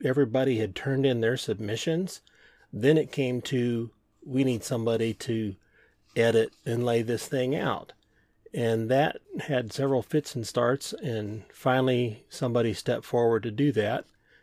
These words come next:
He'd never done either of those things before, but he was willing to try and soon realized that was well out of his wheelhouse. But he was a great manager for the project and kept it moving forward. And once we found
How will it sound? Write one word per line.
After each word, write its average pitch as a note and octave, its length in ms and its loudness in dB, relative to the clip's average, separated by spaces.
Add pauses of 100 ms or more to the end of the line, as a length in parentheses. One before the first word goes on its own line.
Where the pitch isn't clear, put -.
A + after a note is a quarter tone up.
(140)
He'd A2+ 220 -2
never G#2+ 560 0
done A#2 320 0
either A#2 300 0
of G#2+ 60 -4
those A2+ 200 0
things A2+ 260 -2
before, A#2 440 -4
but A2+ 140 -6
he A#2+ 100 -4
was G#2+ 160 -8
willing A2+ 240 -6
to G#2+ 80 -10
try A2+ 420 0
and A2+ 260 -6
soon B2 240 -4
realized A2+ 600 -4
that A#2 200 0
was A2 320 -6 (680)
well B2 260 4
out A2+ 160 0
of G#2+ 80 -8
his B2 220 -4
wheelhouse. A2 720 -2 (580)
But G#2+ 180 4
he B2 360 -2 (360)
was A#2 200 2
a B2 60 0
great C#3+ 280 6
manager C#3+ 440 4
for A#2+ 120 -4
the A2+ 80 -2
project A2+ 640 0
and A#2 140 -8
kept A#2+ 200 -2
it B2+ 120 -6
moving A2 320 -4
forward. C#3 500 2
And A2 440 -6 (200)
once C#3 320 -4
we A#2 80 0
found A#2+ 540 -2